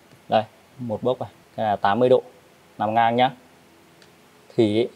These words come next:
cái góc phủ của, của giải tần số mid hai từ hai ký đến tám ký ấy,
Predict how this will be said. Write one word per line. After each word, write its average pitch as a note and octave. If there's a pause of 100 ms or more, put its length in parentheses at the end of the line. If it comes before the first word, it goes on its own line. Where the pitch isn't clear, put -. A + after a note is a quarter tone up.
(220)
cái A2
góc -
phủ G2+
của, F#2 (840)
của G2+
giải G2+
tần G#2
số G#2
mid C#3
hai C3
từ A2
hai A#2+
ký G#2+
đến A#2
tám G#2
ký A2
ấy, C3+